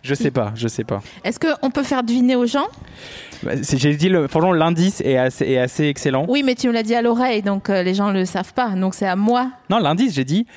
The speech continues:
Speaker 1: c'est un synonyme, un synonyme de techno pour les vieux.
Speaker 2: Ah oui, ça, euh.
Speaker 1: C'est de la musique de
Speaker 2: Et il y a aussi une chanson qui disait
Speaker 1: Euh, de, la chanson, c'est une chanson de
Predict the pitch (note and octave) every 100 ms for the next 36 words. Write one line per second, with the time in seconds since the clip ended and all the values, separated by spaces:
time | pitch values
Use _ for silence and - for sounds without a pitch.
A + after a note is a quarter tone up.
0 | - - C3+ B2 A#2 - D#3+ C3+ D3+ F#3+
1 | D#3 - - E3 C#3+ D3+ F#3+ C3+ A#2 C3
2 | - C3 C3 A3+ _ _ _ _ _ -
3 | C#3 D#3+ F#3 - _ _ _ - C3 B2+
4 | A2 G#2 - - - - A3 F4+ F#4+ G4
5 | F4+ - D4+ E4 D#4+ D4 C4 B3 A3+ -
6 | D#3+ D3 D#3+ D#3+ D3+ E3+ E3+ C#3 D#3 E3+
7 | - _ _ _ _ _ _ _ _ -
8 | - - - B3+ B3 B3 B3+ - D#4 D4+
9 | C4+ - A#3+ - C#4 D4 B4+ - - _
10 | _ - - A#3+ A#3+ A3 A#3+ C4+ F4+ _
11 | _ _ _ - C3+ B2+ A#2+ A#2 A#2 A#2
12 | C3+ C#3 D3+ B2 C3+ C3 - E3 F3 -
13 | B2 - B2+ - D3 D3 C3+ C3 C3+ C#3